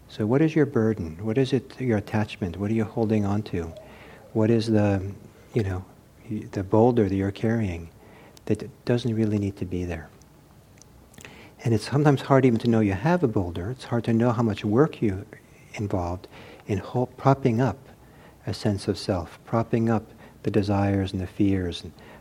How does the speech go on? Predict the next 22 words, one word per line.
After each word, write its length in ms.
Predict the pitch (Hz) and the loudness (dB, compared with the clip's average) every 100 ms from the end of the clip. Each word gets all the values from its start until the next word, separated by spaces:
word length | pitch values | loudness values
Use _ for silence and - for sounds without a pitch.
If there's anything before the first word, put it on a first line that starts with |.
| - | -2
propping 360 | 113 107 107 | 0 2 2
up 240 | 113 113 - | 2 0 -2
the 280 | 107 92 101 | -2 -2 -6
suffering 480 | - 120 - 113 101 | 0 0 2 0 0
you're 120 | 95 | 0
holding 300 | 101 95 92 | -2 -2 -4
on 140 | 92 | -4
to. 300 | 104 95 82 87 - - - - - - - - | -4 -6 -8 -12 -20 -20 -20 -20 -20 -20 -20 -4
And 440 | 120 107 104 - - | 2 2 2 -4 -6
to 100 | 110 | -2
learn 300 | 110 139 147 | 0 0 2
how 180 | 135 131 | 0 0
to 280 | 127 113 - - - - - | 0 -2 -2 -14 -20 -20 -16
put 280 | - 147 - | -2 -2 0
those 260 | 127 117 - | 0 0 -4
boulders 580 | - 127 117 110 101 | -8 -2 0 0 -2
down, 500 | - 104 110 87 78 87 - | -2 -2 -2 -4 -10 -16 -20
to 80 | |
put 260 | - 120 - | -4 -4 -2
the 80 | 110 | -4
obstacles 580 | 107 107 - 107 101 - | -4 -6 -8 -8 -8 -6
down, 460 | 98 98 90 85 | -6 -4 -8 -12